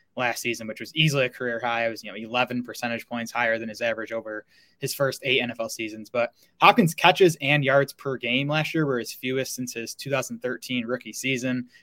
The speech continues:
Uh, he earned the third worst P F F receiving grade of his career, last year. Uh, the target share w-, was way down, you know,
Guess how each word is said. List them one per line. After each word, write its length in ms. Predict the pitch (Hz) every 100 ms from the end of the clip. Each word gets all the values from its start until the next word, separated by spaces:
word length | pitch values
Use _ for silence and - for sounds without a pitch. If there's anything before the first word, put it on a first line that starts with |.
| _
Uh, 140 | 117 120
he 180 | 135
earned 180 | 151 156
the 100 | 127
third 420 | - - 143 139
worst 500 | 117 120 131 127 -
P 140 | - 139
F 140 | 123
F 340 | 123 123 - -
receiving 460 | 120 - 139 139 131
grade 400 | 135 131 127 -
of 80 |
his 160 | - 127
career, 580 | - 127 135 135 123 123 _ _ -
last 340 | 131 135 - 135
year. 360 | 131 131 131 _ _
Uh, 160 | 117 117
the 100 | 120
target 340 | - 151 147
share 400 | 139 147 135 127
w-, 180 | 123 131 139
was 200 | 135 120
way 220 | 123 131
down, 320 | 127 131 131
you 100 | 120
know, 100 | 110